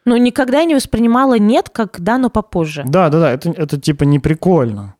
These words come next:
Speaker 1: Но в то же самое время мне было важно услышать "нет".
Speaker 2: Да, потому что бывало так, что тебе ни, ни да, ни нет не говорили.
Speaker 1: Да.
Speaker 2: Бывало так, что тебе говорили "да". Ну, вот у меня тоже бывало
Speaker 1: "Да, но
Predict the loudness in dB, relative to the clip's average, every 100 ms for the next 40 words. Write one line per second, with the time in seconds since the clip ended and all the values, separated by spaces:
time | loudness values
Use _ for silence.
0 | -4 -2 0 0 2 0 0 2 2 2
1 | 0 0 0 2 2 2 2 2 2 0
2 | -2 -2 -2 -4 -4 0 2 4 4 2
3 | -4 -8 -10 -16 0 2 4 0 -6 _
4 | -2 2 2 0 -2 -2 0 2 2 4
5 | 2 2 0 -2 -6 -4 0 2 4 2
6 | 0 0 0 2 4 4 2 0 -4 -4
7 | -4 -2 0 2 2 0 -2 0 2 4
8 | 2 0 -2 -2 2 2 4 2 2 2
9 | 2 2 0 -4 0 2 2 0 2 2
10 | 2 0 2 2 4